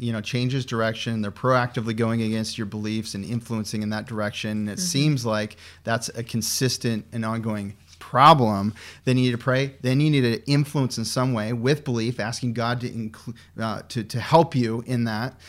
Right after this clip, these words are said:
Speaker 1: And then I think there's another thing that's important is we need to remove our own self-preservation.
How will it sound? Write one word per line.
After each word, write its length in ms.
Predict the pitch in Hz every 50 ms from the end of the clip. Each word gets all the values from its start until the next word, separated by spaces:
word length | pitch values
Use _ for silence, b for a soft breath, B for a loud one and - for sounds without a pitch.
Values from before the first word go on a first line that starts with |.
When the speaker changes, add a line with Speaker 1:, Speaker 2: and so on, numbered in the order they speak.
| B B B B B B
Speaker 1:
And 500 | 123 143 165 175 170 151 151 165 165 - - -
then 400 | 135 131 139 147 156 170 180 - -
I 100 | 143 143
think 400 | 139 - - 185 220 240 233 -
there's 280 | 220 202 165 - - -
another 560 | - 127 123 120 120 123 127 135 143 143 143
thing 260 | 143 - 127 120 117
that's 200 | 113 110 107 -
important 520 | 107 98 - - 104 101 98 95 92 - - - B B B B B B B
is 160 | 117 120 110 113
we 120 | 127 143
need 180 | 156 170 160 143
to 60 | 127
remove 540 | 117 117 117 117 120 120 120 117 113 107 - - - -
our 220 | - 117 117 - - - _ _ _ -
own 380 | 139 139 135 139 139 143 143 - - - -
self-preservation. 1800 | - - - - 120 117 120 113 - - - - _ _ _ - - 127 120 120 104 107 107 95 95 104 101 104 110 - - - - - 120